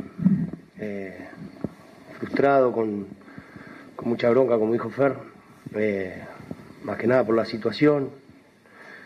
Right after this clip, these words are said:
Yo creo que también cuando uno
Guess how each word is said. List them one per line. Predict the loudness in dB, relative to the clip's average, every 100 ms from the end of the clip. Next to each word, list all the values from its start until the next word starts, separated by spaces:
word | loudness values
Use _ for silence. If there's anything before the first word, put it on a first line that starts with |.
| -20 -20 -18 -6
Yo | 0
creo | 2
que | 4
también | 2 2 4 2 0 -8 -18 -20 -20 -20 -20 -20 -20 -18 -16 -14 -14 -14 -10 0
cuando | 4 6
uno | 6 6 4 2 0